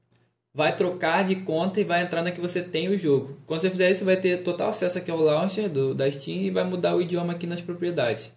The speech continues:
Basicamente é isso. Então, com esse espaço, eu vou conseguir jogar qualquer jogo aí da Epic, ou da Ubisoft, ou da Steam em português. Não tem muito mistério. Os jogos da Origin, é, pelo menos o-, os que eu te-, testei aqui, acho que só tem o Apex da Origin.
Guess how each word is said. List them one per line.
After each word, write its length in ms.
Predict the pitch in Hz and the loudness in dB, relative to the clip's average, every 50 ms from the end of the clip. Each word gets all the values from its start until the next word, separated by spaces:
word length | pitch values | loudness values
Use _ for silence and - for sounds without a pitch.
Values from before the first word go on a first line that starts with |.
| _ - _ _ | _ -20 _ _
Basicamente 540 | - 160 160 165 160 185 170 170 170 170 - | -6 -4 -4 -2 -2 -4 -4 -4 -4 -2 -2
é 60 | 196 | 0
isso. 360 | 180 143 110 - - - - - _ _ _ _ _ _ _ _ _ _ _ _ _ _ _ _ _ - | 0 0 -2 -4 -8 -12 -16 -18 _ _ _ _ _ _ _ _ _ _ _ _ _ _ _ _ _ -8
Então, 240 | 190 185 208 214 240 | -4 0 0 0 2
com 80 | 247 214 | 2 2
esse 120 | 202 - | 2 2
espaço, 420 | 214 196 - - - 165 196 196 208 | 0 -4 -4 -4 -2 0 2 2 2
eu 40 | |
vou 60 | 185 180 | 2 2
conseguir 220 | - 185 175 170 | 0 -2 -2 -2
jogar 220 | 175 175 170 165 | -2 0 -2 -2
qualquer 280 | 165 - - - 185 202 | -4 -4 -4 -2 0 2
jogo 200 | 196 185 170 175 | 2 2 2 0
aí 100 | 170 160 | 0 2
da 180 | 156 156 143 135 | 2 2 4 4
Epic, 420 | 143 156 170 175 - - - - 160 151 - | 4 4 2 0 -2 -8 -4 0 2 2 4
ou 160 | - 147 160 | 4 2 2
da 140 | 165 170 156 | 4 4 2
Ubisoft, 680 | 156 147 - - - 139 139 151 170 - - - - _ | 2 2 0 -4 -4 -2 0 0 -2 -2 -6 -10 -12 _
ou 100 | 151 160 | -6 -4
da 160 | 170 175 175 | -2 -2 -2
Steam 280 | 165 - - - 156 160 | -2 -4 -8 -8 -6 -6
em 40 | 160 | -6
português. 600 | - - 160 160 160 - 160 135 123 117 113 113 | -6 -6 -6 -6 -6 -8 -4 0 0 0 0 0
Não 140 | 117 127 143 | -2 -4 -4
tem 100 | - 160 | -4 -4
muito 220 | 156 151 151 - | -6 -6 -6 -8
mistério. 480 | 160 - - - - 123 110 107 107 - | -10 -12 -8 -4 0 0 2 2 0 -2
Os 100 | - 180 | -2 0
jogos 280 | 202 220 208 208 214 214 | 4 4 6 6 4 4
da 180 | 208 202 180 170 | 4 4 4 6
Origin, 480 | 175 185 185 196 185 190 190 190 185 185 | 6 6 6 6 4 2 2 2 2 0
é, 200 | 151 151 147 143 | 0 0 0 2
pelo 160 | 147 156 156 | 2 2 2
menos 240 | 151 160 180 185 185 | 2 0 0 0 0
o-, 420 | 185 175 156 131 151 151 147 147 | 0 0 0 0 -2 -2 -2 -4
os 120 | - - - | -8 -12 -8
que 100 | - 151 | -6 -6
eu 60 | 135 | -4
te-, 200 | 135 143 131 - - - | -2 -4 -4 -6 -10 -4
testei 300 | - 143 135 143 - 147 | -2 -2 -2 0 -2 -4
aqui, 80 | 143 156 | -2 -2
acho 100 | 156 156 | -4 -4
que 40 | - | -6
só 60 | 185 | -6
tem 100 | - 101 | -6 -6
o 60 | 233 | -8
Apex 380 | 302 - - - 147 156 156 151 | -8 -6 2 4 4 4 4 0
da 160 | 139 135 135 | -2 0 0
Origin. 280 | 139 147 170 170 175 | 0 0 0 -2 -6